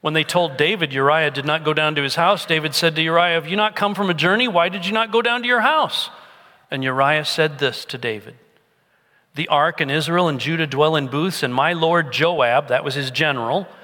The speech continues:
"and the servants of my lord are camping in an open field. Shall I then go to my house and eat and drink and lie with my wife? As you live and as your soul lives, I will not do this thing."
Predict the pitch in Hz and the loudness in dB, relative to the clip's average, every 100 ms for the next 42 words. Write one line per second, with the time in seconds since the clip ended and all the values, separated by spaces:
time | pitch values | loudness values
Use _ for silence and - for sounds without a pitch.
0 | - - - 160 151 - - 208 202 180 | -20 -12 -4 -4 -2 -2 2 2 2 -2
1 | 160 160 151 160 180 165 - - 202 220 | -2 0 0 0 2 0 -2 -2 -2 0
2 | 226 175 147 175 202 220 - 233 190 180 | 0 0 2 2 2 0 0 2 2 2
3 | 123 - 156 175 220 202 202 170 165 202 | 0 0 2 4 2 2 0 2 2 2
4 | 190 156 147 160 190 214 - 143 165 208 | 2 0 2 2 2 0 -2 -4 0 0
5 | 226 139 147 175 226 151 139 160 214 208 | 0 -2 2 2 2 -2 0 2 2 0
6 | - 151 143 170 214 220 - - - 190 | -2 0 2 2 2 0 -8 -12 -2 0
7 | 170 175 226 247 214 240 277 247 - - | 0 0 -2 0 2 2 0 -6 -14 -16
8 | - 190 208 214 180 185 - 240 269 196 | -6 -4 0 0 0 0 0 0 2 2
9 | 196 180 196 185 190 175 208 262 226 254 | 2 0 2 2 2 0 0 0 0 0
10 | 269 156 226 254 151 127 - - 131 101 | 0 0 0 0 -2 -4 -2 0 -2 -4